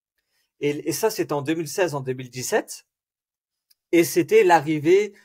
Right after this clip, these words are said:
de toutes les plateformes numériques, les, les, les applications style Uber,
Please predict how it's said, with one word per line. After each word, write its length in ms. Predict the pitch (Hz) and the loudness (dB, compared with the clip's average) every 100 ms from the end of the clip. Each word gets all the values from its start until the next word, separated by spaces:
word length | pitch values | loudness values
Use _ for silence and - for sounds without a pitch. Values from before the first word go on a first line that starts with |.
| _ - | _ -10
de 120 | 135 | -8
toutes 260 | 135 202 | -8 -4
les 80 | 160 | -4
plateformes 540 | 143 147 139 165 156 143 | 0 -2 0 -2 0 -2
numériques, 500 | 143 143 139 190 143 | -4 -4 -2 -4 -4
les, 360 | 131 131 120 | -4 -2 -4
les, 220 | 120 120 - _ - | -4 -6 -8 _ -10
les 220 | 127 131 | -4 -2
applications 680 | 147 - - 139 135 170 170 | -2 -4 -4 -4 -4 -6 -8
style 300 | - 139 135 | -8 -12 -10
Uber, 480 | 143 123 151 156 | -10 0 2 2